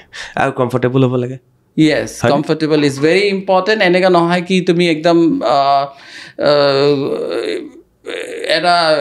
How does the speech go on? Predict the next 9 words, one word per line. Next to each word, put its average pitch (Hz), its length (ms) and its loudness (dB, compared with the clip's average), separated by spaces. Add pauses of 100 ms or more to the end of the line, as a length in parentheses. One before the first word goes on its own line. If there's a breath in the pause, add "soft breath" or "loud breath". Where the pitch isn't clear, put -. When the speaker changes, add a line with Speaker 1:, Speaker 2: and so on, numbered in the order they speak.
(1200)
Speaker 2:
কি 185 120 0
ক'ম 156 220 2
আৰু, 139 300 -2 (440)
<laughs> 165 540 0
মানে 165 200 2
আনকমফৰ্টেবলি 190 920 0
হৈ 185 340 2
তুমি 180 240 0
এইটো 175 200 4